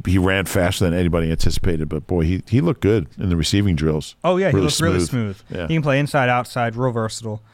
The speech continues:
Speaker 2: Uh, next guy is Denzel Mims from Baylor. Ran a pretty fast time at, what, two hundred seven pounds?
Speaker 1: Four,
Speaker 2: I
Speaker 1: four three eight.
Speaker 2: Yeah, I'm not sure he's gonna be there when the Eagles pick with,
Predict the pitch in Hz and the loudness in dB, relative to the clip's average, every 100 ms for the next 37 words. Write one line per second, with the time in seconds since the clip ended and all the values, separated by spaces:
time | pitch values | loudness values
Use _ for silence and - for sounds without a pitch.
0 | _ - - 110 123 208 - 180 147 117 | _ -20 -8 -2 0 0 -2 -2 -2 -2
1 | 135 123 135 120 120 123 120 - 110 110 | -2 0 0 0 0 -2 -4 -6 -4 -2
2 | 113 117 113 - _ _ _ _ _ _ | 0 0 -4 -8 _ _ _ _ _ _
3 | _ _ - 131 151 120 202 233 - 165 | _ _ -8 -4 -2 -2 -4 -4 -4 -4
4 | 165 - 135 139 131 117 104 101 - 110 | -4 -4 -2 0 0 -4 -6 -10 -14 -14
5 | 120 110 - 147 147 127 156 139 - 135 | -10 -10 -4 -2 0 0 -2 -2 -2 -2
6 | 139 143 143 - _ _ _ _ _ _ | 0 -2 -6 -12 _ _ _ _ _ _
7 | _ _ _ _ _ _ _ - - 196 | _ _ _ _ _ _ _ -8 -4 -2
8 | - - 104 92 104 98 90 - - 98 | -4 -2 0 0 0 0 -2 -6 -6 -4
9 | 92 - - 117 - 165 156 139 175 233 | -4 -10 -14 -4 0 2 2 0 0 0
10 | 240 220 - - 170 156 139 135 123 135 | 0 -2 -4 -4 0 0 -2 -4 -4 -2
11 | 127 110 107 - - 127 127 120 117 113 | -2 -4 -8 -20 -6 -2 0 0 0 0
12 | 113 107 107 113 113 113 117 113 113 110 | -2 -2 -4 -4 -4 -4 -4 -2 -4 -4
13 | 113 - - 123 - 120 | -8 -8 -6 -6 -6 -8